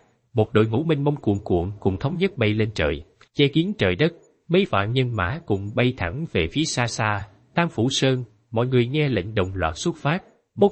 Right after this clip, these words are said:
thanh âm trầm thấp từ vị trí phó giả người vượng ở giữa đại quân, Phê Tam Phủ Sơn, truyền ra vang vọng bên tai mỗi người. Còn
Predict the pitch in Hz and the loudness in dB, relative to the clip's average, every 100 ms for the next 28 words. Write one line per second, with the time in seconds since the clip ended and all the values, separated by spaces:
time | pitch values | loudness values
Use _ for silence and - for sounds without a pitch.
0 | - 131 127 117 107 85 - 180 - 117 | 2 -4 -2 -2 -2 -2 -2 -6 -2 -2
1 | 90 87 87 - 151 131 127 147 82 123 | -2 0 -2 -4 -4 -2 -2 -2 -4 -4
2 | 127 87 78 85 76 73 110 123 107 123 | -4 -4 -2 -4 -6 -4 -4 -2 -2 -2
3 | 73 95 113 107 104 - - - 143 - | -4 0 0 0 -4 -10 -20 0 0 2
4 | 120 113 110 143 123 110 104 - - 107 | -2 -2 -4 0 2 2 0 -8 2 2
5 | 110 120 123 139 143 92 78 120 120 113 | 4 0 0 -2 -2 -2 -2 -2 -2 -2
6 | 113 107 92 127 85 67 - _ - _ | -2 0 -2 -2 -4 -6 -10 _ -20 _
7 | 110 104 | -2 -2